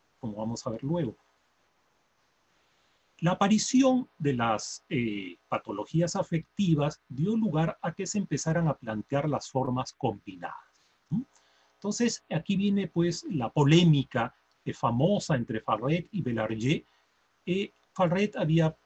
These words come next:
planteado en mil ochocientos cincuenta y uno la forma circular de la enfermedad mental y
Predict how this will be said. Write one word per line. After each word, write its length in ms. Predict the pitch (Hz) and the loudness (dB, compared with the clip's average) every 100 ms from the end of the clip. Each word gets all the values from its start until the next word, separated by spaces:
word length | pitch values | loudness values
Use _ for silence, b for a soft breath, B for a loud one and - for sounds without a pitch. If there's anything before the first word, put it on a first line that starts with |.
| - | -2
planteado 680 | 131 127 123 123 170 196 175 | 0 2 -2 -2 -2 -2 0
en 60 | |
mil 140 | 151 160 | 2 2
ochocientos 580 | 160 139 151 151 160 | 0 -2 -2 -2 -2
cincuenta 440 | 170 170 196 202 220 | -4 -4 -4 -4 -2
y 100 | 214 | 0
uno 240 | 226 208 | 2 2
la 120 | 147 | 0
forma 340 | - 156 160 165 | -2 0 2 0
circular 800 | - 139 - - 127 143 180 147 | 0 -2 -2 -4 0 2 2 0
de 120 | 113 | -2
la 80 | 101 | -8
enfermedad 500 | - - - 104 113 | -10 -14 -14 -8 -4
mental 560 | 135 156 160 180 185 220 b b b b b - | 0 0 2 2 0 -2 b b b b b -2
y 180 | 262 | -2